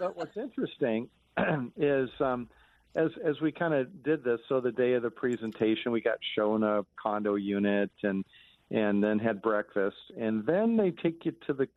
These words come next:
closing room where, um, where a cocky little, um, uh, English guy sits down, and he's scratching this on paper and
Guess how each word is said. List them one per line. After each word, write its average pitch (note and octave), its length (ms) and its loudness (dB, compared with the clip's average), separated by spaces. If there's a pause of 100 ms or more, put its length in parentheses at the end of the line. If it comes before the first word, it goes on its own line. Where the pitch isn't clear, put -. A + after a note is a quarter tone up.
closing C#3+ 460 0
room F#2 400 -2 (580)
where, A#2 640 2
um, A2 360 -2 (200)
where A#2 380 -2 (340)
a G#2 240 -4 (140)
cocky D3+ 400 0
little, A#2 480 2
um, F2+ 240 -2 (460)
uh, G#2 300 -2
English C3+ 320 2 (180)
guy G2+ 300 0 (240)
sits A2 160 0 (100)
down, G#2 280 0
and G2+ 160 0
he's B2 160 2 (120)
scratching A#2 500 -2
this A2 220 0
on A2 160 -2
paper A2+ 400 -2
and A2 80 -4